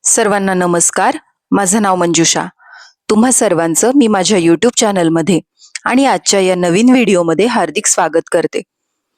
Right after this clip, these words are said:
माझ्या या चॅनलवर आरोग्यविषयी उपयुक्त व्हिडिओज तुम्हाला पाहायला मिळणार आहेत, त्यामुळे माझ्या चॅनलला लाईक, शेअर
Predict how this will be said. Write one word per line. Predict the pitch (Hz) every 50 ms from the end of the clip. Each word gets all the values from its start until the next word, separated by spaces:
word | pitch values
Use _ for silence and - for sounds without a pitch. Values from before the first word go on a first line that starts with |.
| - - _ -
माझ्या | 214 226 247 233 294
या | 294 277 226
चॅनलवर | - 214 185 170 170 165 165 160 185 254 311 - - - - _ -
आरोग्यविषयी | - 190 202 247 269 247 240 269 262 208 185 - - 185 165 156 156 -
उपयुक्त | 196 202 - - 208 247 254 - -
व्हिडिओज | 277 254 247 220 185 170 180 240 - - -
तुम्हाला | 247 262 262 226
पाहायला | 208 - 196 190 202 185 180 208
मिळणार | 226 220 202 180 170 160 156
आहेत, | 156 170 175 156 - _ _ _ _ _ _ _ _ _ -
त्यामुळे | 208 208 202 196 180 175 175 233 311 311 _ _ _ _ -
माझ्या | 202 196 190 185 185 254 277
चॅनलला | - 269 247 214 208 202 196 190 196 196
लाईक, | 196 190 170 170 190 233 - -
शेअर | - - 226 175 165 180